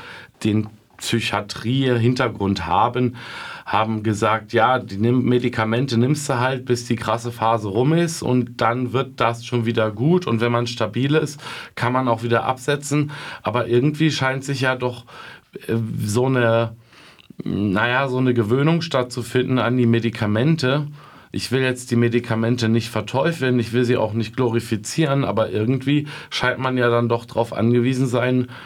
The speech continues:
nach der so und so vierten Episode, äh, dass gesagt wird, äh,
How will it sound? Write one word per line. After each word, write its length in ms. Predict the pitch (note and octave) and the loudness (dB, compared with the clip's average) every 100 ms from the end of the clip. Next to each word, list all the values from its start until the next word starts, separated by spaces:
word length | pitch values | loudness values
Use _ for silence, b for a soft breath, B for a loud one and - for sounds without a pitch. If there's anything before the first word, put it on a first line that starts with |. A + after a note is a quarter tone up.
| B B | B B
nach 160 | A#2 A2+ | -4 2
der 160 | B2 | 2
so 160 | G#2+ C3 | 4 2
und 180 | C#3+ C#3+ | 2 0
so 80 | B2 | -2
vierten 380 | - B2+ - | 0 0 0
Episode, 840 | G#2+ A#2 A2 F#2+ G2+ A#2 C#3 D3+ D3 B B B B - | -2 0 -2 0 2 2 2 0 -2 B B B B -8
äh, 280 | - A#2 | -2 0
dass 260 | G#2+ A#2+ A#2+ | 0 -2 0
gesagt 460 | A#2+ A2+ A2 A#2+ B2 | 0 2 2 0 0
wird, 320 | B2 B2 A#2 | 0 0 0
äh, 300 | G#2+ G#2 | 0 0